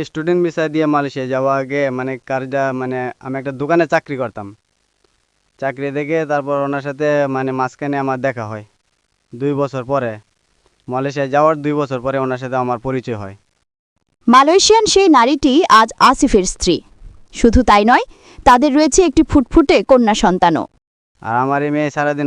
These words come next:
Speaker 1: আসাতে সাথে কাঁদতেছে, মানে মালয় ভাষাতে কথা বলে, এরা বাংলা ভাষাতে কথা বলে, বুঝছেন?
Speaker 2: নেত্রকোনা দুর্গাপুর উপজেলার গাওকান্দিয়া ইউনিয়নের তাতিরকোনা গ্রাম।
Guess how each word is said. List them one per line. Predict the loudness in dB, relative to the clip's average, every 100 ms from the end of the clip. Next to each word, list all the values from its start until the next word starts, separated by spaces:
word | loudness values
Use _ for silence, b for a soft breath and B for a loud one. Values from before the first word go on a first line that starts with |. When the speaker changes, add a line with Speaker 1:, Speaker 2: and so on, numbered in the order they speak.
| -2
Speaker 1:
আসাতে | -4 -10
সাথে | -8 -6
কাঁদতেছে, | -4 -4 -6 -2 -2 -2 -4
মানে | -2 -2 -4 _ _ _ -4
মালয় | 0 2 2
ভাষাতে | 0 -4 -10 -10
কথা | -10 -10
বলে, | -12 -16 -14 -6
এরা | -4 0
বাংলা | 0 0
ভাষাতে | -2 -4 -6 -4
কথা | -4 -6
বলে, | -6 -10
বুঝছেন? | -8 -6 -6 -10 _ _ _ _ _ _ _ _ _ _ _ -20 _ _ -20 _ 0 4
Speaker 2:
নেত্রকোনা | 4 4 4 6 4 4
দুর্গাপুর | 4 4 4 4 4
উপজেলার | 4 4 4 4 6
গাওকান্দিয়া | 6 6 4 4 4 4
ইউনিয়নের | 6 6 6 4 4 2
তাতিরকোনা | 4 2 4 2 2
গ্রাম। | 2 0